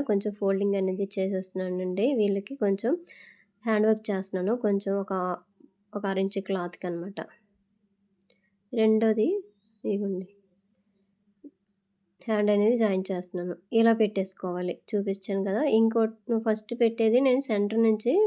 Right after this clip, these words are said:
జాయిన్ చేశాను, ఇప్పుడు ఫస్ట్ నుంచి జాయిన్ చేస్తున్నాను మొదటి నుంచి. చూసుకోండి, ఈ విధంగా మనకి ఏది ఈజీగా ఉంటుందో ఆ విధంగా జాయిన్ చేసుకుంటే కరెక్ట్‌గా ఉంటది. ఈ బ్లౌజ్ అంటే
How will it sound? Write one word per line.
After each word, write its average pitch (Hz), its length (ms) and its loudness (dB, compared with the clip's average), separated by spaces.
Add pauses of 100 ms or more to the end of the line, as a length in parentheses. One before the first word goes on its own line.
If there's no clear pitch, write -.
జాయిన్ 208 280 0
చేశాను, 202 340 -2
ఇప్పుడు 269 260 -2
ఫస్ట్ 208 300 -4
నుంచి 214 200 0
జాయిన్ 190 300 -2
చేస్తున్నాను 190 540 -2
మొదటి 196 320 -2
నుంచి. 196 340 -2 (800)
చూసుకోండి, 208 540 0
ఈ 233 160 4
విధంగా 214 380 2
మనకి 220 380 0
ఏది 208 260 4
ఈజీగా 214 340 2
ఉంటుందో 196 420 0 (200)
ఆ 208 140 0
విధంగా 196 360 2
జాయిన్ 196 320 -2
చేసుకుంటే 196 520 -4
కరెక్ట్‌గా 214 440 -2
ఉంటది. 190 440 -2 (140)
ఈ 214 100 -2
బ్లౌజ్ 196 420 -2
అంటే 220 220 -2